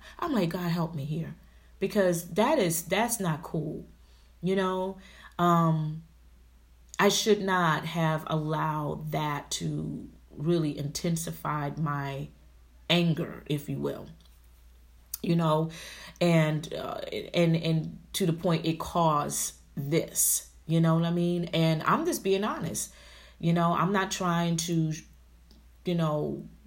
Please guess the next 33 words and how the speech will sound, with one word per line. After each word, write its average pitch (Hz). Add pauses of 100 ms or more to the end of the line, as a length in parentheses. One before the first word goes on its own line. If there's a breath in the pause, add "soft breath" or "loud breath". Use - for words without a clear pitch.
(580)
hide 175
anything. 190
There's, 170 (180)
uh, 156
there's 170
no 165
point 190
trying 143
to 139
hide 143
noth-, -
nothing, 143
because 151 (160)
every 185
one 170
of 175
us, 139
we 180
have 160
some 175
flaws 170 (1500 loud breath)
in, 196 (120)
in 175
us 143
that 160
needs 175
to 190
be 147 (880)
taken 175
care 277
of, 139
that 165
needs 180